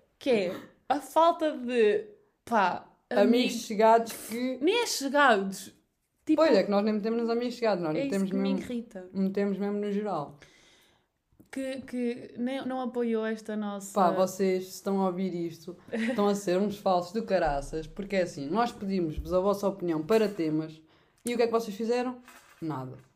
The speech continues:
Speaker 2: Absolutamente
Speaker 1: É
Speaker 2: nada.
Speaker 1: que mesmo nada. É que
Speaker 2: Nada
Speaker 1: até
Speaker 2: mesmo.
Speaker 1: podiam, é, é, pá, inve-,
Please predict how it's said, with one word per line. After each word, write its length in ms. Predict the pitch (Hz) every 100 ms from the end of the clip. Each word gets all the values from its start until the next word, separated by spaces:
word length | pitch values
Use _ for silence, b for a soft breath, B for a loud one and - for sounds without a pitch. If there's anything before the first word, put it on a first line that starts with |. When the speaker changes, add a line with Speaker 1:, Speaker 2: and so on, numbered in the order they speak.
| _ _
Speaker 2:
Absolutamente 580 | 185 180 185 180 185 170 170
Speaker 1:
É 60 |
Speaker 2:
nada. 100 | 269
Speaker 1:
que 40 | 226
mesmo 280 | 220 208 254
nada. 540 | 247 196 185 175 170 - _
É 60 | -
que 40 |
Speaker 2:
Nada 120 | 311 -
Speaker 1:
até 160 | -
Speaker 2:
mesmo. 140 | - 247
Speaker 1:
podiam, 440 | 220 202 202 202 -
é, 420 | 208 - 202 214
é, 120 | 202
pá, 340 | 190 165 160 - _ 214
inve-, 320 | 202 214